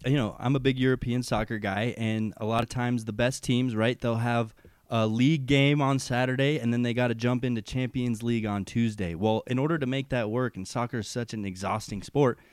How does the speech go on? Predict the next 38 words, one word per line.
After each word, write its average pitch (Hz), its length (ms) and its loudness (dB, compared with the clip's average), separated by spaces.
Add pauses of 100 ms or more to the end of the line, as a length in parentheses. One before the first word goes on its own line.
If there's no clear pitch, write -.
(300)
they 127 100 -2
have 156 220 2
to 139 100 -8
have 135 340 -2
a 107 80 -6
huge 135 680 -2
group 120 420 2
of 104 160 -10
guys 104 360 -2
to 104 100 -4
work 98 280 -2
with. 92 220 -6 (400)
That's 139 260 -2
what 147 120 -4
I 139 100 -2
see 123 240 -2
the 117 160 -2
N 110 100 -2
H 110 200 -6
L 117 120 0
being 110 360 0
more 98 200 -2
this 90 280 -8
year. 80 260 -12
It's 104 220 -10
not, 127 260 -2 (340)
I 107 120 -4
honestly 131 400 -2
think 139 400 -2
a 117 60 -4
lot 123 260 0
of 113 80 -8
teams 131 320 -2
are 110 80 -6
gonna 110 160 -2
average 110 580 -4 (840)
twenty-five 131 760 0
guys 117 460 0